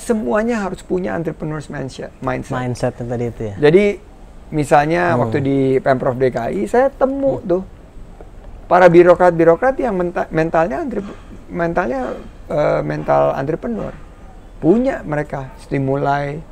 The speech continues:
Speaker 1: achievement, self direction, dia punya universality, dia punya benevolence, dia punya security.
Speaker 2: Hmm.
Speaker 1: Luar biasa. Nah, ini yang kita harus tul-,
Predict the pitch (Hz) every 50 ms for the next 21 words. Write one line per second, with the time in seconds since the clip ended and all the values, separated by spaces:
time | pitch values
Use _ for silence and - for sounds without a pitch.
0 | - - 135 - - 165 151 131 - 165 156 156 151 151 151 151 - - - -
1 | - - - - - - - - - - - - - 160 143 131 - 160 143 135
2 | 131 143 143 147 - - - 151 151 151 151 151 156 156 151 - - - - -
3 | - 196 151 143 139 147 135 170 175 165 165 160 165 151 143 165 151 143 143 143
4 | 151 139 127 - 170 156 147 147 143 - 160 147 139 131 120 - 160 175 165 160
5 | 151 147 143 147 147 143 143 151 156 160 160 160 165 175 160 - - - - -
6 | - - - - - - - 165 143 - - - - 247 262 - 135 - 143 -
7 | - 147 139 135 135 123 120 - - - - - - - - - - - - -
8 | - - - - - - - - - - 160 160 160 175 - 175 175 - - -
9 | - - - - - - - - - - - 117 113 120 131 151 170 185 185 170
10 | - - - - - - - - - - - - - - 123 117 120 131 - -
11 | 135 131 120 - - - 143 131 -